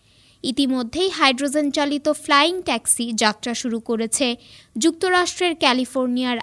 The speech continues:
আকাশে। একটি উড়ন্ত ট্যাক্সি পাঁচশো একষট্টি মাইল পথ পাড়ি দিয়ে রেকর্ড করেছে।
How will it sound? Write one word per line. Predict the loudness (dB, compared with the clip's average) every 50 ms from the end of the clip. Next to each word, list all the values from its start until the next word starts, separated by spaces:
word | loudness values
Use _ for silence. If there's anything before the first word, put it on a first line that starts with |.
| -4
আকাশে। | -6 -6 -6 -4 -6 -6 -4 -6 -6 -8 -12 _ _ _ -20 -10 -6
একটি | -6 0 2 2 2 2
উড়ন্ত | 2 2 2 4 2 2 0 -2 -4
ট্যাক্সি | -2 2 2 2 2 0 -2 -4 -2 -4 -4
পাঁচশো | -2 0 0 0 0 -2 -4 -4 -2 0 0 -2 -2 -4 -6
একষট্টি | -6 -4 -4 -2 -2 -2 -2 -2 -2 0 0 0
মাইল | 2 2 2 2 2 0 -2
পথ | -4 -6 -6 -6 -6
পাড়ি | -4 -4 -2 -2 -4 -4
দিয়ে | -4 -2 -2 -2 0 0
রেকর্ড | 0 0 0 0 -2 -4 -4 -8
করেছে। | -12 -14 -12 -10 -6 -4 -4 -4 -4